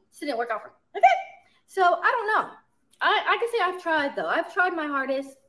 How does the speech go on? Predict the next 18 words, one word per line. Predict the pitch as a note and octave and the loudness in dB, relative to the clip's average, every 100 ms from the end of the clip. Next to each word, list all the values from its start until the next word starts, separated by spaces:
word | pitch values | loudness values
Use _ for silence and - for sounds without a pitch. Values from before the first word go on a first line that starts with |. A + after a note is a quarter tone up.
| _ _ _ _ _ _ - - | _ _ _ _ _ _ -20 -6
To | B3+ | -2
this | C#4+ | -2
day, | B3+ C4+ C#4 | 4 2 2
I'm | C#4 | -2
still | D4+ C#4+ | -4 -6
trying | C#4 B3 A3+ A3+ | -2 -2 -2 -4
to | A3+ | -6
figure | C#4 B3+ A#3 | -8 -4 -2
it | A#3 | 0
out. | A#3 A3 - - _ _ _ _ _ | -2 -4 -10 -20 _ _ _ _ _
But | D4 C#4+ C#4+ - - - | 0 0 0 -4 -10 -10
I | D#4+ | -2
don't | F#4+ E4+ | 0 2
know. | E4 A3 | 2 2
At | A#3 C#4 | 0 -2
first, | G#4 A#4 A#4 | -2 -2 -2
I | E4+ | -4
thought, | E4 D4 C4+ | -2 0 2